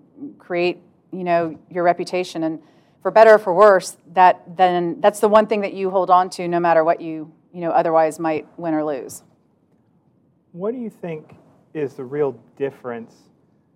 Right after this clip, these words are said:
Speaker 2: about practicing here in the Fourth Circuit versus everywhere else around the state? We're always doing things a little different up here.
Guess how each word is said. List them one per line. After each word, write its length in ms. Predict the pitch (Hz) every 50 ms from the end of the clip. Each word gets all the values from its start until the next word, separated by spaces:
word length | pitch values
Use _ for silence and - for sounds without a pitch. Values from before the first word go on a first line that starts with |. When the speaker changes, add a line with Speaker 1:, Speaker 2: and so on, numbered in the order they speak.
| _ _ _ _ _ _ -
Speaker 2:
about 320 | 135 135 127 120 113 - _
practicing 640 | - - 160 151 156 160 - 143 135 - 151 139 127
here 220 | _ - 147 143
in 80 | 135 123
the 80 | 117 113 _ _
Fourth 300 | - 139 135 127 127 _
Circuit 540 | - 139 127 120 - - 113 104 107 - _ _ _ _ _ _ _ _ _ _
versus 440 | - 127 120 117 - - 113 101 _ _
everywhere 480 | - 139 131 123 131 127 123 117 117 110
else 220 | 104 107 104 -
around 240 | 107 101 101 101 101
the 40 | -
state? 140 | - 104 98
We're 200 | 101 139 165 180
always 280 | 175 175 175 175 170 165
doing 200 | - 165 160 151
things 160 | 160 147 135
a 60 | 143
little 300 | 135 143 156 160 170 180
different 380 | 170 180 175 170 - 151 131 123
up 140 | 110 - -
here. 260 | 104 98 95 -